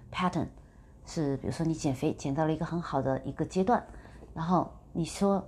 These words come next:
：“哎呀，我决定改变一下，我都已经够健美了，够 fit 了，够瘦了，够健康了，那我改变一下，我，我就是够好，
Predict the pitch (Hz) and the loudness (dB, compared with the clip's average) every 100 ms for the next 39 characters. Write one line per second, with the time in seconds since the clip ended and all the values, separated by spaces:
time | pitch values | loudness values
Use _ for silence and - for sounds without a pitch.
0 | - 151 135 143 147 165 170 - - 135 | -6 -4 -2 -2 -2 0 0 0 0 -2
1 | - - - - - - - - - - | -2 -8 -10 -12 -18 -18 -18 -20 -20 -20
2 | - - - - - - - - - - | -18 -18 -18 -18 -18 -16 -16 -16 -16 -16
3 | - - - 185 180 247 196 156 170 165 | -16 -18 0 4 8 6 6 4 4 4
4 | - 226 185 233 185 - - 131 - - | 4 4 6 6 4 2 -4 -8 -12 -18
5 | - 202 - 214 190 - - - 185 - | 0 0 2 0 0 -6 -10 -6 -6 -6
6 | - 175 - - - - - - - - | 0 0 0 -6 -14 -16 -16 -16 -10 -2
7 | - - 160 - 156 151 - - - 247 | 0 2 0 0 -2 -4 -6 -12 -2 2
8 | 269 233 123 - - - - - - - | 4 6 4 0 -8 -12 -10 -12 -14 -18
9 | - - - 151 147 127 127 - - 240 | -18 -14 -2 0 2 0 -2 -6 -4 -2
10 | - 196 - - - 214 - - - | 0 -2 -4 -2 6 8 6 -2 -8